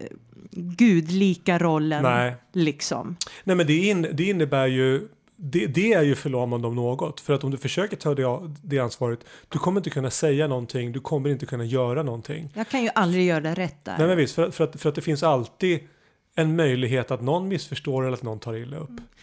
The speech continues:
Speaker 1: Och vi har ju alla, liksom, olika referensramar och olika triggers och allt vad det är, liksom. Eh, om jag ska, alltså, det blir ju ett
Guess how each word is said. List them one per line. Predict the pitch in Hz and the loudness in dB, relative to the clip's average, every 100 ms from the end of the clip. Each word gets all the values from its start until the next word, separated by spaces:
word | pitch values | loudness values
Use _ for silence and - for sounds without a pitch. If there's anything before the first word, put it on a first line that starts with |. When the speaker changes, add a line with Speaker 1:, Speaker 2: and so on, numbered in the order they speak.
| - | -12
Speaker 1:
Och | 240 233 | -6 0
vi | |
har | 247 254 | 2 4
ju | 247 240 | 4 2
alla, | 240 220 254 285 | 2 0 2 2
liksom, | 208 - 196 202 | 0 -2 -4 0
olika | 202 180 190 | 0 0 -2
referensramar | 190 180 196 180 156 - 185 180 170 156 147 - | -2 -2 -2 -2 -4 -4 0 0 0 -4 -6 -8
och | 185 - 190 | -8 -6 -2
olika | 185 170 160 | -2 -2 -8
triggers | - - 202 170 165 156 151 - - | -8 -2 -2 -2 -4 -4 -4 -12 -6
och | 180 | -2
allt | 170 156 | -2 -4
vad | 175 165 | -6 -4
det | |
är, | 151 139 | -2 -4
liksom. | 147 147 185 170 - _ _ _ | -6 -8 -8 -8 -10 _ _ _
Eh, | 180 170 156 156 156 - _ _ _ _ - | -4 -2 0 -2 -4 -8 _ _ _ _ -2
om | 202 | 2
jag | 202 | 2
ska, | 208 277 226 196 - - | 0 -2 -2 -6 -18 -6
alltså, | - - | -6 -4
det | 196 196 | -4 -4
blir | 185 220 | -2 -4
ju | 254 233 | -2 -2
ett | - - | -4 -18